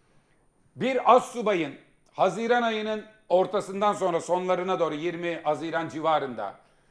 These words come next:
bir şekilde A K P'li asker kökenli bir milletvekiline ulaşmak suretiyle Cumhurbaşkanına ve damadına ulaştığı ve bir darbe planın konusunda bilgi verdiği de söyleniyor. Ama bunu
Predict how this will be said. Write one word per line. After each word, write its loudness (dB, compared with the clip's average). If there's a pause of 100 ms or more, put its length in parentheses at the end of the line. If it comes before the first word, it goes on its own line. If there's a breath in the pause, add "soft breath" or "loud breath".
(840)
bir -2
şekilde -4
A 6
K -2
P'li -2
asker 2
kökenli -4
bir -4
milletvekiline -4
ulaşmak 0
suretiyle -6 (720)
Cumhurbaşkanına 2
ve 0
damadına 4
ulaştığı -2 (200)
ve -2
bir -2
darbe 8
planın -2 (100)
konusunda -4
bilgi -2
verdiği 4
de -8
söyleniyor. -6
Ama 0
bunu -2